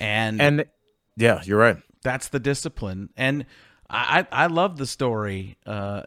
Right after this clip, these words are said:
Speaker 1: you know, the Rams. I think it's great. I, I think that the young genius coach, the old school genius coach, we'll see what happens, 'cause I have no idea. I, if I was gonna pick one, <sighs>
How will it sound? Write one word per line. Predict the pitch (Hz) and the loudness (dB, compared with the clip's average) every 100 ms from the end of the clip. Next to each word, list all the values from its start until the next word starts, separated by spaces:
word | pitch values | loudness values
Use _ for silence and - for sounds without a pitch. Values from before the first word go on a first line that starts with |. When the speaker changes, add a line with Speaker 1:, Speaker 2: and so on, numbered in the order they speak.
| 104 | -12
Speaker 1:
you | 71 104 | -8 -6
know, | 92 | -4
the | 95 | -4
Rams. | 95 90 92 | -4 -6 -4
I | 117 | -4
think | 127 139 | -2 -6
it's | 123 - | -6 -8
great. | 113 120 165 - | -4 -2 -2 -6
I, | 107 - - _ _ _ _ | -14 -18 -20 _ _ _ _
I | 107 | -8
think | 110 123 - | -4 -6 -6
that | 101 80 | -12 -8
the | 113 | -6
young | 104 120 135 117 107 - 101 - | -4 -4 -2 -4 -8 -16 -20 -12
genius | - 127 127 120 | -6 -4 -4 -6
coach, | - 123 120 120 - | -4 0 0 -2 -8
the | 107 | -6
old | 101 117 123 110 | -4 -4 -4 -8
school | - 135 123 | -6 -4 -4
genius | 107 117 123 120 | -4 -4 -2 -4
coach, | - 120 117 117 - - _ _ _ _ - | -4 -2 -2 -4 -8 -14 _ _ _ _ -6
we'll | 135 | -4
see | 131 165 170 | -2 0 2
what | 170 156 | 4 2
happens, | 139 185 139 - | 0 -2 -4 -4
'cause | 120 | -2
I | 135 | 0
have | 202 123 | 0 0
no | 131 131 | 0 2
idea. | 123 117 113 107 98 - | 2 0 -4 -6 -6 -2
I, | 135 | -2
if | 135 156 | 0 0
I | 175 | 0
was | 180 | 0
gonna | 180 | -2
pick | - 180 180 | -2 -4 -2
one, | 175 180 185 175 | -2 -2 -2 -8
<sighs> | _ _ _ _ _ _ _ _ _ _ _ | _ _ _ _ _ _ _ _ _ _ _